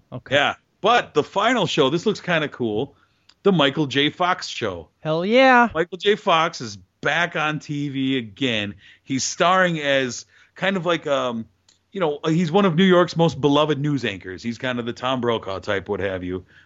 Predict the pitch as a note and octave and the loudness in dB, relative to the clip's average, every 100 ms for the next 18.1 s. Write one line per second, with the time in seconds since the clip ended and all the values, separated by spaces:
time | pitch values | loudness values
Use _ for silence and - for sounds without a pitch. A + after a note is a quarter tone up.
0 | - A#2 A#2 A2+ A#2 F3 F3 D3 - E3+ | -4 0 2 0 2 0 0 -6 2 4
1 | E3+ D#3+ D3 C3+ - D3 C3 C3 B2 D3+ | 4 4 2 0 0 0 0 -4 -4 0
2 | C#3 B2 - A#2 - A#2+ C3+ C3+ A#2+ A#2+ | 0 0 -2 -6 -2 -2 -2 -2 0 0
3 | A#2+ A2 G#2+ A2+ A2+ - - _ - - | 0 -4 -4 -2 -4 -4 -20 _ -10 2
4 | A#2 G#2+ G#2 G#2 A2 - F3+ F3+ C3 A2 | 4 6 6 4 2 2 2 2 -2 -4
5 | G#2+ F#2 G2 - - A2+ B2+ D3+ - _ | -8 -10 -10 -14 -10 -2 2 0 -2 _
6 | _ - A#2+ A#2 A2 A2 C3 C3 C#3+ C#3 | _ -6 -2 -2 -2 -4 -2 0 0 0
7 | C3+ C3+ D3+ C#3+ B2 A#2 A#2+ - B2+ A#2 | -2 -2 -4 -2 0 2 0 -2 -2 -2
8 | C3 A2+ A#2 B2 C3 A2 G2 F#2 C3 F#3 | -4 -4 -4 -2 -2 -2 -6 -8 -2 0
9 | A3+ - - C#3 C#3+ E3+ F#3 C#3 G#3 A3+ | 0 -4 -2 0 4 6 6 2 2 2
10 | D3 - G#2+ G#2 - G#2 G#2+ A2 D#3+ D#3 | 0 -4 -16 -16 -16 -14 -4 0 0 0
11 | D3+ D#3+ D#3+ D3 C3 C#3+ G#2 F2+ G2+ G2+ | -4 0 0 2 2 2 0 -4 -6 -4
12 | A#2 - A#2 A2 G2+ B2+ C3 C3 B2+ B2+ | -6 -6 -4 -4 -4 -2 0 -2 -2 -6
13 | - C3+ B2+ - B2+ B2+ - C3+ C3 D#3+ | -2 -2 -2 -2 -4 -4 -2 -2 -2 -6
14 | - F3+ F3 E3 D#3 D#3+ C#3+ D#3 - - | -2 0 2 2 -2 -4 -4 -4 -8 -6
15 | D3+ C3+ A#2 A2+ G#2 G2+ B2 G#2 G#2 G2 | -2 -2 -2 -4 -4 -6 -8 -8 -8 -6
16 | F#2+ F#2 F#2+ - G#2+ F#2+ F#2+ F#2 B2+ E3 | -6 -6 -12 -12 -12 -8 -8 -8 -4 -2
17 | D3 C3 A#2 G#2 F2+ - F2+ - F#2 F2 | 0 -2 -4 -8 -10 -12 -14 -14 -16 -16